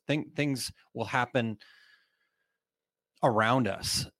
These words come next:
and, and things out of our control that make life crummy. You know, c-, covid hits, um, things happen in our lives. These things all, all happen.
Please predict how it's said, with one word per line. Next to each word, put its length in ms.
and, 360
and 140
things 260
out 180
of 120
our 120
control 720
that 220
make 320
life 340
crummy. 420
You 80
know, 120
c-, 80
covid 360
hits, 500
um, 640
things 240
happen 400
in 120
our 120
lives. 360
These 240
things 240
all, 420
all 140
happen. 640